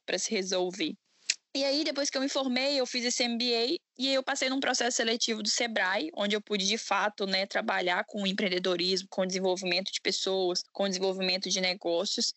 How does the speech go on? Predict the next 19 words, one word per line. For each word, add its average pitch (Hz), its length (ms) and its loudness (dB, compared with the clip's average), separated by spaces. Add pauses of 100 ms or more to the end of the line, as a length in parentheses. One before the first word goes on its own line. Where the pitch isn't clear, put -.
(120)
E 202 80 0
foi 214 220 0
assim, 220 380 0
onde 226 800 0
realmente 233 520 0
a 247 40 -2
minha 233 100 0
cabeça 226 540 0
abriu, 220 360 0
assim, 214 480 0 (160)
expandiu 277 560 0
mesmo 202 320 0
em 208 60 0
relação 202 640 2 (200)
ao 220 200 2
empreendedorismo 208 640 0
em 190 120 -2
si, 175 320 2
né, 185 240 2